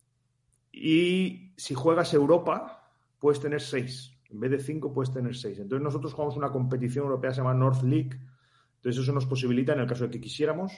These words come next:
podríamos tener hasta seis jugadores no polacos. Pues un poquito las plantillas son así, seis cinco o siete cinco o seis seis. Pero siempre tienes que tener un polaco en pista. Siempre tienes que mantener a un jugador polaco en pista.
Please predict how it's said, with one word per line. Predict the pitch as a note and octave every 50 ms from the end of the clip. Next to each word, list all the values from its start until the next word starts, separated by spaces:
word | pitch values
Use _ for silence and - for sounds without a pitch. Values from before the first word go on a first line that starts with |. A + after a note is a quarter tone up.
| - - _
podríamos | - A#2 A#2 A#2 B2 D3 D3 -
tener | C3 B2 B2 B2+
hasta | B2 - B2 G#2
seis | - B2+ B2
jugadores | B2 B2 A#2+ A#2+ A#2+ A#2 A2
no | A2 A2 G#2+
polacos. | - A2 G#2 G#2 G2 - - F#2 - _ _ _ _ _ _ -
Pues | A#2 - B2+
un | B2+
poquito | B2+ B2 B2 B2 B2 C3+
las | B2+ B2 B2
plantillas | B2+ A2+ G#2+ G#2 A#2 A#2+ A#2+ A#2+
son | B2+ A2+
así, | G#2 - - - - -
seis | - - A#2 A2+ A2 -
cinco | - D#3 D#3 D3 - D#3 D#3 D3+ D3 B2+
o | A2+
siete | - - - A#2+ A#2 - A2
cinco | - D#3 D3+ D3 C#3+ - C3+ B2+
o | -
seis | B2+ - - A2+ A2 -
seis. | - G2 F#2 F2+ - - - _ _ _ - - - - _
Pero | - D3 D#3
siempre | D3 - D#3+ D#3 D3+ D#3+ D#3+
tienes | D3+ C#3+ C3
que | C3 C#3+
tener | B2 C3+ C3+
un | C#3 C3+ B2+
polaco | B2+ B2 B2+ C3 B2+ B2
en | A2+ -
pista. | B2 A#2+ - - - - _ _ _ _ _ _ _
Siempre | - A#2 A2+ B2+ C3
tienes | C3+ C3 C3
que | B2+ B2+
mantener | B2 B2+ A#2+ A#2+ B2 A2+ B2 B2
a | B2
un | B2 B2+
jugador | A#2 A#2 A2+ A#2 A2+
polaco | - A2 A2 A2+ A2 - G#2+
en | G2+ G2
pista. | - G2 - - -